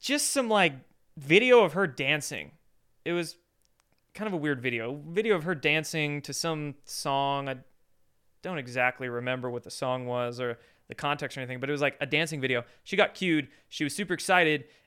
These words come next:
and then just started going crazy. This was back in the Twitter days, mind you.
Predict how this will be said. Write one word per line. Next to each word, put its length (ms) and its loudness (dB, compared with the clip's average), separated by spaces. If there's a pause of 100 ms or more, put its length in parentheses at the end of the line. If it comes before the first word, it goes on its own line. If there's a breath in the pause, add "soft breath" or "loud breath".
and 160 2
then 240 4
just 100 -8
started 160 4
going 140 0
crazy. 520 -4 (280)
This 120 2
was 100 0
back 220 4
in 80 2
the 80 0
Twitter 360 2
days, 320 -2
mind 300 0
you. 180 -8